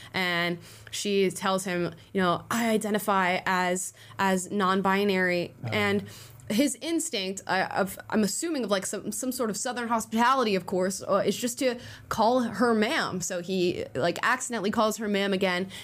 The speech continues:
Speaker 1: and she just uses it as an excuse to probably end up failing this D U I test, where she's like, "It's just when,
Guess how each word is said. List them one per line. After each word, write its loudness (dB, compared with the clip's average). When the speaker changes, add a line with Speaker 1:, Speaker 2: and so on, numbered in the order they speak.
Speaker 1:
and -2
she -6
just -2
uses -2
it -4
as -2
an -6
excuse -6
to 0
probably 2
end 0
up -2
failing 0
this 0
D -6
U 0
I 4
test, -2
where -8
she's -8
like, -4
"It's -4
just -4
when, -2